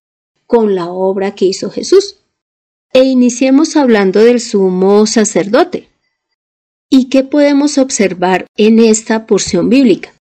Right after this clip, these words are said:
Empecemos por mirar al sumo sacerdote. Y es que en ese momento el sumo sacerdote, pues, ese era una persona normal, la cual también tenía defectos, la cual también pecaba.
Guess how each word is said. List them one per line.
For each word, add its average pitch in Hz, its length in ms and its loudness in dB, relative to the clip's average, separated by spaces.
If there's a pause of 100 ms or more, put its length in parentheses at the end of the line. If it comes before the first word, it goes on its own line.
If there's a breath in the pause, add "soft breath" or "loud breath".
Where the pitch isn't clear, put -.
(800)
Empecemos 220 640 0
por 254 240 2
mirar 190 340 2
al 170 100 -6
sumo 208 300 -2
sacerdote. 214 720 -4 (560)
Y 247 180 4
es 240 180 0
que 269 380 -2
en 240 200 4
ese 247 240 2
momento 202 720 2
el 226 140 2
sumo 254 320 0
sacerdote, 262 560 0
pues, 262 220 -2
ese 240 200 2
era 277 120 -2
una 294 220 -2
persona 233 420 0
normal, 254 540 0 (320)
la 180 220 -4
cual 175 200 -4
también 202 360 0
tenía 196 340 -2
defectos, - 640 -6 (160)
la 175 160 -6
cual 311 260 -2
también 320 360 2
pecaba. 302 460 -2